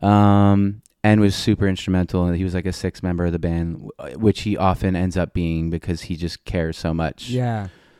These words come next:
Speaker 1: um, about everything he does. So,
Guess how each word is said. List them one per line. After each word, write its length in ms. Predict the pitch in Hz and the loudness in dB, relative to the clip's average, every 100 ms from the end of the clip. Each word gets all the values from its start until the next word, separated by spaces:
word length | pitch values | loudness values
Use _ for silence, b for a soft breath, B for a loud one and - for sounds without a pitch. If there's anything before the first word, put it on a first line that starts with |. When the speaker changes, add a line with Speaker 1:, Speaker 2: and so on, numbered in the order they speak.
| b b | b b
Speaker 1:
um, 520 | 95 95 92 90 87 - | -2 0 0 0 -4 -2
about 260 | 92 90 | 2 4
everything 320 | 95 107 95 90 | 6 6 4 2
he 120 | 85 | 2
does. 420 | 82 82 85 - _ b b b b | 0 -2 -4 -10 _ b b b b
So, 1000 | - - 120 113 107 104 104 101 98 | -4 6 8 10 10 8 6 4 2